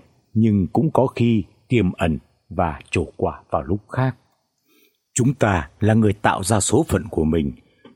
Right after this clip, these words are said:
không ai có thể thật sự làm gì cho ta được. Tất cả chúng ta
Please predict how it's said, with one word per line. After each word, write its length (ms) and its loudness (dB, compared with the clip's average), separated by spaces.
không 260 0
ai 180 0
có 180 0
thể 200 0
thật 160 -2
sự 340 0
làm 260 2
gì 160 0
cho 180 -2
ta 240 -2
được. 300 0
Tất 240 -2
cả 160 -2
chúng 180 0
ta 380 -2